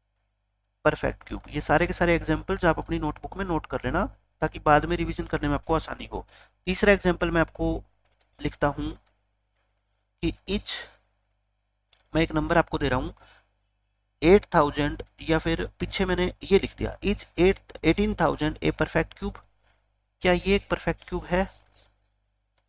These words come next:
अब यहाँ पे बच्चा जो है ना गलती करेगा। यहाँ पे देखो, इसके पीछे कितनी ज़ीरो आ रही है बताओ? तीन zero आ रही है।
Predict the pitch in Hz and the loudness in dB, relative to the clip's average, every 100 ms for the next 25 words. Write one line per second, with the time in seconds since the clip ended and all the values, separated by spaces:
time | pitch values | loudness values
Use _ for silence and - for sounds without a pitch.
0 | _ _ _ _ _ _ _ _ _ _ | _ _ _ _ _ _ _ _ _ _
1 | _ _ _ - 196 - - - 160 165 | _ _ _ -2 -2 -2 -6 -4 0 0
2 | 180 - 170 - 151 143 147 151 127 135 | 2 0 0 -2 -2 -2 -2 -2 -2 -4
3 | 107 - - - - _ _ _ _ 160 | -6 -8 -10 -14 -16 _ _ _ _ -2
4 | 175 202 190 - 170 - 202 - - 214 | 2 2 0 -2 -4 -4 -6 -6 -6 -6
5 | - 214 202 185 170 151 147 131 139 - | -4 -4 -2 0 0 -2 -6 -6 -6 -4
6 | 185 196 202 196 185 180 | -4 -2 0 -2 -2 -4